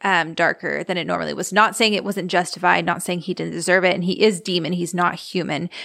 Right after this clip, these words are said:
and that's her job, but it just was, it's very interesting how, like, um, I don't know, overt it was, I guess.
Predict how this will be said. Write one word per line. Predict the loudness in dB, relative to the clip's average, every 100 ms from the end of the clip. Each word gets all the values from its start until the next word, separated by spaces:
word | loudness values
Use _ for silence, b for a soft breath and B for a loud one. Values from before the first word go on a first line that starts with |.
| B
and | 0
that's | 0 0
her | -2 2
job, | 4 4 4
but | 0
it | 2
just | 0 0 2
was, | 0 4
it's | 2 4
very | 4 6 4
interesting | 2 0 0 0 -4 -2
how, | 2 4 4
like, | 2 -2 -8 -18 b b b b 4
um, | 6 4 -2 -8 -10 -12 _ _ _ -14 _ _ _ _ _ -4
I | 0
don't | 2
know, | 4 4
overt | 4 2 2 0
it | -2
was, | -2 0 -2
I | -2
guess. | 0 -2 -6 -12